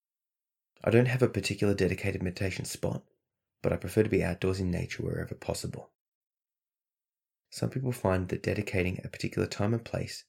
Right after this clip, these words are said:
to be very beneficial to their practice, as this ritual nature adds to the regularity and priming of the meditation. These people will often make a shrine of sorts,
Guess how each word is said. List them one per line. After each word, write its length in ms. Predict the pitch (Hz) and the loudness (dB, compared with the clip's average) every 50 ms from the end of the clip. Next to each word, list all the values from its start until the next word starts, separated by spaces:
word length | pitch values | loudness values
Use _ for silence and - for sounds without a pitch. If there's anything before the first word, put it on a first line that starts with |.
| _ _ - | _ _ -8
to 80 | - | -4
be 100 | 98 92 | -2 -2
very 320 | 90 - - 92 98 104 101 | -2 0 0 2 2 2 2
beneficial 560 | - 92 95 98 98 - - - - - - | 0 -2 -4 -4 -4 -4 -4 -4 -4 -4 -6
to 80 | - | -6
their 140 | - - - | -4 -4 -4
practice, 560 | - - - 101 - - - - - - - - _ _ _ _ _ _ - | -4 -4 -6 -6 -6 -6 -8 -8 -8 -10 -14 -18 _ _ _ _ _ _ -6
as 100 | - 101 | -6 -2
this 220 | - 104 98 - - | 0 0 0 0 0
ritual 300 | 98 101 - - 104 104 | 0 0 2 0 0 2
nature 500 | 107 98 95 92 92 - - 92 92 - _ _ _ _ _ - - | 2 0 -2 -4 -4 -4 -4 -6 -6 -8 _ _ _ _ _ -6 -6
adds 200 | 107 - - - | -4 -4 -4 -4
to 60 | - | -2
the 100 | 92 90 | -2 0
regularity 680 | 87 90 87 - - 92 92 92 87 87 87 - - | 0 0 0 0 0 0 0 0 -2 -4 -4 -4 -4
and 100 | - 101 | -6 -6
priming 440 | - - - 90 90 87 87 85 82 | -4 -2 0 2 2 2 0 -2 -4
of 80 | - - | -4 -4
the 60 | 87 | -4
meditation. 640 | 82 80 - - - 92 85 - - - - - - _ _ _ _ _ _ _ _ _ _ _ _ _ _ _ _ _ _ _ _ _ _ _ - | -4 -4 -4 -4 -4 -4 -4 -4 -6 -8 -10 -12 -16 _ _ _ _ _ _ _ _ _ _ _ _ _ _ _ _ _ _ _ _ _ _ _ -4
These 140 | - 113 - | -4 -4 2
people 280 | - 117 113 - 117 104 | 2 4 6 6 6 4
will 160 | 104 101 101 | 4 4 2
often 220 | 104 - - 98 | 2 2 0 0
make 180 | 98 101 104 - | 0 0 0 -2
a 40 | - | -2
shrine 320 | - - - 92 92 104 | -2 0 2 2 2 2
of 80 | 101 - | 0 -2
sorts, 420 | - - - - - - - | -4 -4 -6 -6 -8 -12 -16